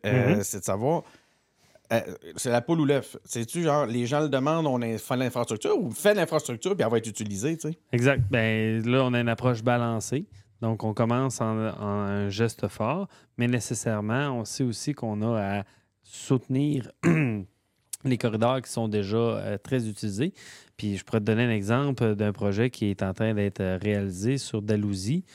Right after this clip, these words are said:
Speaker 2: euh, qui est présentement notre corridor le plus utilisé entre le Vieux-Port et le Pont de Québec. On a un magnifique,
Speaker 1: Ah, c'est
Speaker 2: euh,
Speaker 1: superbe.
Speaker 2: magnifique piste cyclable.
Speaker 1: Eh, ça aussi,
Speaker 2: Ben
Speaker 1: il y a
Speaker 2: là,
Speaker 1: des
Speaker 2: on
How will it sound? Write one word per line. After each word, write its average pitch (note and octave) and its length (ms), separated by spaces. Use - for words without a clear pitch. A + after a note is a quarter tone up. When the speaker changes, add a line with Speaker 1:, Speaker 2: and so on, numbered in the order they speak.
Speaker 2:
euh, G#2+ 100
qui A2+ 120
est G#2+ 40
présentement A2+ 480
notre A2+ 180
corridor A2+ 420
le A2 80
plus A#2+ 280
utilisé A2+ 580
entre A2+ 240
le G#2+ 80
Vieux-Port A2+ 640
et G#2 80
le F#2+ 60
Pont A#2 200
de G#2+ 60
Québec. A2+ 380
On G2 120
a F#2+ 60
un F#2+ 80
magnifique, A2+ 680
Speaker 1:
Ah, G2 60
c'est F#2 80
Speaker 2:
euh, - 20
Speaker 1:
superbe. F#2+ 300
Speaker 2:
magnifique G#2 320
piste - 160
cyclable. D3+ 360
Speaker 1:
Eh, F#2 200
ça G#2+ 100
aussi, G2+ 140
Speaker 2:
Ben A2+ 60
Speaker 1:
il A2+ 40
y A#2 40
a - 20
Speaker 2:
là, - 20
Speaker 1:
des C3+ 60
Speaker 2:
on - 20